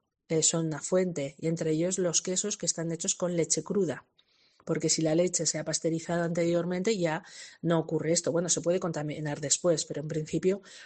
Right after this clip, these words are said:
un lácteo con leche cruda es mucho más fácil que esté conta-, que, que esté contaminado, como es el caso de la alerta que hay ahora, que son quesos que se hacen con leche cruda, mezcla de le-, quesos y que después se curan, ¿vale?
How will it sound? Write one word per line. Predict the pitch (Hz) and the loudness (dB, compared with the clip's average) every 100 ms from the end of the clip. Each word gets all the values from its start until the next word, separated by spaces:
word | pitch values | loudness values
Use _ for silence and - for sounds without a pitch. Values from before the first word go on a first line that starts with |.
| - _ | -20 _
un | 185 185 | 2 4
lácteo | 175 175 156 | 4 2 2
con | 160 | 2
leche | 160 - | 0 -2
cruda | 170 180 180 185 - - | -2 0 2 2 0 -2
es | 170 165 | 0 0
mucho | 156 165 | 0 -2
más | 160 | -2
fácil | - 160 180 | -4 -4 -2
que | |
esté | 175 165 | -2 -2
conta-, | 160 156 147 - | -4 -4 -8 -8
que, | - | -2
que | 156 - | 0 2
esté | 143 156 | 0 2
contaminado, | 160 156 147 147 156 139 - - - - | 2 2 0 0 0 0 -6 -12 -12 0
como | 175 170 | 4 4
es | 165 | 4
el | 170 | 2
caso | 165 185 | 0 2
de | 180 | 2
la | 160 | 2
alerta | 160 156 180 | 2 0 -4
que | 175 151 | -2 0
hay | 147 143 | 0 0
ahora, | 151 165 135 - | 2 0 -2 -2
que | 147 | 2
son | - 151 160 - - - _ | 2 0 -10 -16 -20 -20 _
quesos | 208 226 - 262 294 | 2 2 2 0 -2
que | - | -2
se | 165 | -4
hacen | 165 165 160 | -4 -6 -6
con | 151 | -6
leche | 156 156 190 | -2 0 0
cruda, | - 247 254 269 359 _ - - - - - | 0 0 2 0 -2 _ -20 -18 -18 -16 -2
mezcla | 180 175 - 160 | 0 2 2 0
de | 156 | 2
le-, | 180 170 | 0 4
quesos | 254 - 320 415 - - - | 4 4 0 -4 -6 -8 -4
y | 196 220 247 - | -2 -2 -4 -6
que | - | -4
después | 175 165 208 | -2 2 4
se | - 165 | 2 2
curan, | - 160 131 - - - | -2 -4 -6 -12 -20 -10
¿vale? | 196 262 - | -6 -6 -6